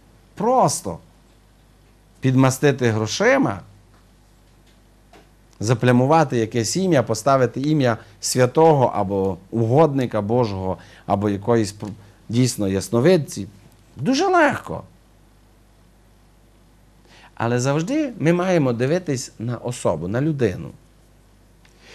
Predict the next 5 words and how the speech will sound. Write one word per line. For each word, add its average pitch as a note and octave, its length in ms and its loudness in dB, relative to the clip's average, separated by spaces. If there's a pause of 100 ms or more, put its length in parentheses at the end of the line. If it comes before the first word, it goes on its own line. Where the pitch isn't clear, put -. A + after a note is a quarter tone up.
(180)
Якщо D3+ 340 2
йде A3+ 240 4
пророцтво G#3 840 0 (1700)
про G2 160 -2
майбуття, F#2+ 800 0